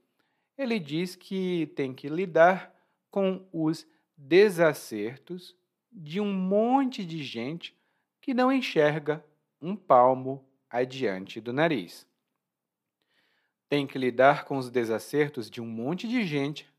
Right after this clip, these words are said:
que não enxerga um palmo adiante do nariz. E aqui temos algumas expressões interessantes. A primeira delas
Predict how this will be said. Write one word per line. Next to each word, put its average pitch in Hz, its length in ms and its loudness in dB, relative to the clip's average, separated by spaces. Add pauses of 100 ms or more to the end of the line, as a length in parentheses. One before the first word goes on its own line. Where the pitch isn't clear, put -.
(140)
que - 120 -8
não 170 220 2
enxerga 117 480 -2
um 165 120 -6
palmo 135 520 6 (360)
adiante 110 640 -6
do 127 140 -2
nariz. 151 520 0 (1700)
E 285 100 0
aqui 294 220 0
temos 247 380 2
algumas 170 480 4
expressões 165 720 -2
interessantes. 147 920 0 (1200)
A 104 80 -12
primeira 139 420 0
delas 135 540 2